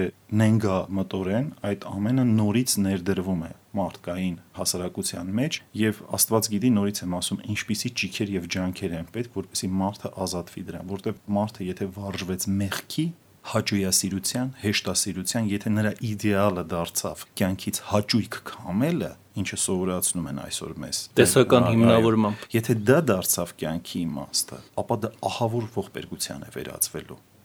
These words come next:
Speaker 1: Եվ սա կարիք չկա ապացուցելու, մարդկության պատմությունը բազմիցս սա ապացուցել է, բայց մենք նորից Նույն սխալներն ենք թույլ տալիս։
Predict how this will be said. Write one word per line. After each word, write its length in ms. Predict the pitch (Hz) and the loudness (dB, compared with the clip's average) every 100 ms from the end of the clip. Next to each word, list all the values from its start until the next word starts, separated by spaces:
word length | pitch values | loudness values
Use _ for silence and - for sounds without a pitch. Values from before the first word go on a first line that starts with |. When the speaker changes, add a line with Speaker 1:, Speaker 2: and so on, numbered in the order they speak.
| _ | _
Speaker 1:
Եվ 100 | 107 | 2
սա 100 | - 117 | 2 4
կարիք 320 | 113 113 117 | 4 4 2
չկա 260 | - - 104 | -4 2 0
ապացուցելու, 680 | 82 69 - - - 73 73 | 0 -4 -4 -4 -4 -4 0
մարդկության 600 | 85 90 - 107 - 107 | 0 0 -2 -2 0 0
պատմությունը 560 | 101 101 110 104 131 120 | 2 0 0 -4 0 0
բազմիցս 680 | 95 104 107 107 120 - 101 - | 2 2 4 2 0 2 4 4
սա 140 | 101 | 4
ապացուցել 640 | 90 - 92 - - 87 78 | 2 0 0 0 0 0 -4
է, 60 | 80 | -4
բայց 160 | 101 - | -4 -2
մենք 180 | 110 107 | -2 0
նորից 480 | 101 101 113 135 - - _ - | 0 0 0 -2 -6 -12 _ 0
Նույն 180 | 110 123 | 2 4
սխալներն 640 | 120 - 92 85 80 78 | 2 0 0 0 -4 -8
ենք 160 | - - | -12 -14
թույլ 240 | - - | -12 -12
տալիս։ 400 | - - 58 - | -10 -12 -12 -10